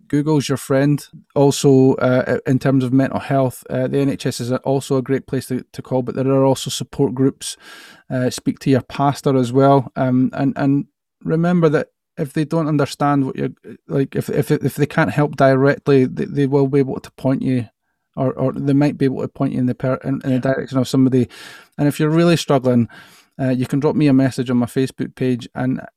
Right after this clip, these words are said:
Speaker 1: I can point you in the direction of a few places, uh, because there, I, I'm more than happy to do that. But th-, th-, there is lots of help out there, so please do, just do get in touch and realise that you're not alone. And you might think that you can't get through this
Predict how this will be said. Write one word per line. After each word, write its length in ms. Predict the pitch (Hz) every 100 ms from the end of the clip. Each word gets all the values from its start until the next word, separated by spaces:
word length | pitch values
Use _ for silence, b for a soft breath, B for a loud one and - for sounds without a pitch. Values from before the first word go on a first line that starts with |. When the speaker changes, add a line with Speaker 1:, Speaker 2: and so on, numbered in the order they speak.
| _
Speaker 1:
I 120 | 139 127
can 180 | 139
point 240 | 127 135 135
you 60 |
in 40 | 127
the 60 |
direction 480 | 117 127 127 - -
of 80 | 123
a 80 | 120
few 180 | - 123
places, 540 | 127 120 127 113 - -
uh, 280 | 127 120
because 420 | 120 123 127 117 123
there, 260 | 131 131 -
I, 160 | 135 -
I'm 180 | 143 135
more 160 | 143
than 140 | 135 120
happy 240 | 120 -
to 80 | 131
do 240 | 123 131
that. 280 | 127 127 -
But 100 | 139
th-, 260 | 139 139 135
th-, 140 | 143
there 180 | 139 143
is 180 | 143 131
lots 320 | 147 123 -
of 80 | 117
help 240 | 127 123
out 140 | 131
there, 180 | 131 123
so 160 | 117 127
please 280 | - 131 127
do, 200 | 123 120
just 240 | - 123
do 140 | 135
get 140 | 127 127
in 80 | 113
touch 260 | 139 -
and 100 | 127
realise 240 | 131 127 120
that 120 | -
you're 80 | 123
not 200 | 131 127
alone. 380 | 127 127 123 123
And 400 | 127 127 131 - -
you 160 | 147
might 240 | 143 151 -
think 220 | 143 -
that 80 | -
you 120 | 131
can't 280 | - 143 -
get 220 | 147 -
through 180 | 147 143
this 340 | 147 131 -